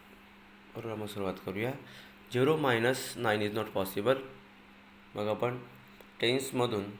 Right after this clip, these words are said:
टेन घेऊया.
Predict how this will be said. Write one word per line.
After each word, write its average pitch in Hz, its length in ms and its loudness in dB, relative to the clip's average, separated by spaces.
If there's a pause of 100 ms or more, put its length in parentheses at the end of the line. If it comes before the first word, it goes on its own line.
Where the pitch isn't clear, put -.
(2250)
टेन 113 220 -2
घेऊया. 101 340 -2